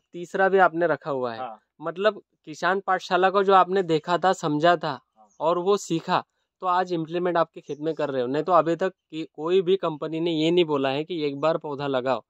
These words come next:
Speaker 1: और continuously इसको चलाओ।
Speaker 2: नहीं, नहीं, नहीं, वैसा कुछ बोला नहीं, क्योंकि पहले मेरे को किसान पाठशाला में ही पता चला कि हम केले तीन साल के आगे रख सकते हैं, चार साल तक रख सकते हैं, पाँच साल तक रख सकते हैं, लेकिन कैसे रख सकते हैं, तो उसको सीखने में मेरे को डेढ़ साल लगा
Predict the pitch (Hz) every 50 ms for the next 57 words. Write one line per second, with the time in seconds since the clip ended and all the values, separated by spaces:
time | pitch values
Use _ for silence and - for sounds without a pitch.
0 | _ _ _ _ _ _ - - 170 175 - - 156 156 151 165 170 170 170 165
1 | 151 180 175 175 156 - - 165 147 - 131 120 113 104 _ _ _ _ 135 131
2 | 120 113 107 104 104 107 110 120 131 139 131 165 143 160 160 147 143 143 143 147
3 | 151 147 143 135 143 175 - 165 156 - 175 175 _ _ _ _ _ 135 135 139
4 | 143 165 180 185 175 165 165 170 185 190 180 _ _ _ 160 _ - 175 170 -
5 | 165 165 _ - 180 165 170 170 175 185 180 170 - - 151 143 143 139 151 156
6 | 175 170 170 143 139 127 _ _ _ 147 156 151 _ 147 143 143 156 180 208 _
7 | _ _ _ _ _ _ - 185 185 - 180 170 165 175 165 151 135 139 131 123
8 | _ _ 110 _ _ 101 101 _ _ 139 135 131 _ 135 123 113 _ 110 101 104
9 | 101 _ _ _ 113 _ _ 120 - _ 123 110 104 _ 101 101 101 101 _ _
10 | 104 _ _ _ _ _ _ _ _ _ _ _ _ _ _ - 180 185 185 214
11 | 202 - 196 185 165 151 - 139 127 _ _ _ _ _ _ _ _ _ _ _
12 | _ _ _ _ _ _ _ _ _ 151 160 170 180 170 170 - - - 196 185
13 | - 185 175 185 190 185 190 185 185 196 190 196 180 180 175 170 - 175 156 147
14 | 131 123 123 147